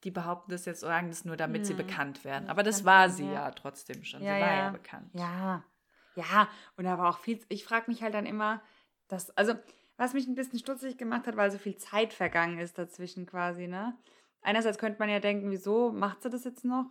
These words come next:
Speaker 2: Und ich finde halt immer, wenn das so an einem hef-, ha-, haftet, dann hat es vielleicht auch einen Hintergrund, ne? Also es ist nicht so,
Speaker 1: Mhm.
Speaker 2: dass ich dachte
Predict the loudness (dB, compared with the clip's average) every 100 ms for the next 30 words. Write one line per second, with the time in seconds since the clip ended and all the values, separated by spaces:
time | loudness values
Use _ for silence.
0 | -10 -8 -6 -6 -6 -2 2 4 4 2
1 | 2 2 0 -2 0 0 0 -2 -2 -4
2 | -6 -8 _ -6 -4 0 -2 -2 -4 -4
3 | -6 _ _ _ _ _ -6 -4 -2 0
4 | 0 0 -2 0 0 2 0 0 -4 -4
5 | -4 -6 2 2 4 0 -2 -2 -2 -4
6 | -2 -4 -2 -6 -4